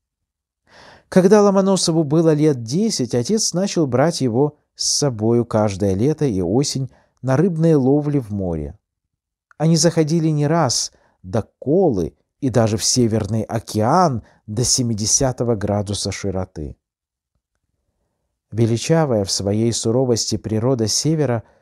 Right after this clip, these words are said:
оставила в пытливой душе мальчика глубокие впечатления, о чем свидетельствует его произведение.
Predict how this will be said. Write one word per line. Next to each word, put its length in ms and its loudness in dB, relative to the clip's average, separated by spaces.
оставила 600 0
в 100 -16
пытливой 440 0
душе 320 0
мальчика 640 -4
глубокие 680 -2
впечатления, 920 -4
о 100 -4
чем 220 -2
свидетельствует 800 -2
его 180 -4
произведение. 840 -6